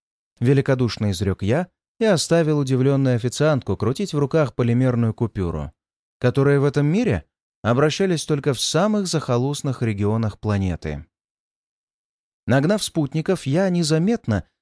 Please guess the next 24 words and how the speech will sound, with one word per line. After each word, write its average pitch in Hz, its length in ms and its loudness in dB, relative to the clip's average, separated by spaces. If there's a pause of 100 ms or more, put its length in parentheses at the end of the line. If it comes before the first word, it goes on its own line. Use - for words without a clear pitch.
сформировал 160 720 2
ионизирующий 160 800 0
канал, 104 480 0 (300)
соединяющий 139 720 0
кончик 113 400 0
моего 104 260 2
пальца 170 460 -2 (260)
и - 60 2
округлость 160 580 2
подруги, 101 640 0 (400)
расположенную 147 800 0
пониже 135 380 0
спины. 90 520 -4 (1040)
Чтобы 165 420 4
выразить 135 600 2
своё 147 340 2
отношение 127 640 -2
к - 100 -4
её 131 160 2
проделке, 156 600 -2 (420)
я 180 300 2
воззвал 156 500 0
к - 100 -4
искре, 131 480 -2